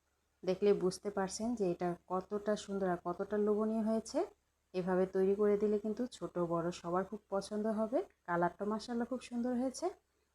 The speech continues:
এরকম মজার মজার রেসিপি দেখতে হলে অবশ্যই আমার চ্যানেলকে ফলো দিয়ে রাখতে হবে। দেখুন মাশাআল্লাহ কতটা সুন্দর হয়েছে। তো কেমন হয়েছে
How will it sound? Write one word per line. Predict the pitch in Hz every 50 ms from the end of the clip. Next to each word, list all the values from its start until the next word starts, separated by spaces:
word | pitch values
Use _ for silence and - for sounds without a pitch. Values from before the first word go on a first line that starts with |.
| _ _ -
এরকম | 208 226 254 262 294 277 254 220
মজার | 214 214 233 240 240
মজার | 247 247 247 247 226 233
রেসিপি | 214 - - 233 247 202 196
দেখতে | 185 185 - - 196
হলে | 202 202 208 214 - - 160
অবশ্যই | 160 170 175 175 - 202 190
আমার | 190 190 190 -
চ্যানেলকে | 202 185 180 180 175 180 196 185 -
ফলো | - 160 165 170 165
দিয়ে | 185 185 185 190
রাখতে | 190 - - - 208 208
হবে। | 220 220 277 392 - - _ _ _ _ _ _ _ _ _ 185
দেখুন | 185 185 214 214 208
মাশাআল্লাহ | 196 185 - 214 202 202 220 214 208
কতটা | 196 190 196 190 208 208 - -
সুন্দর | 214 208 214 226 220 226
হয়েছে। | 233 226 - - 320 403 - - _ _ _ _ _ _ _ 214
তো | 202 -
কেমন | 202 196 196 208 220 220 220
হয়েছে | 233 233 214 -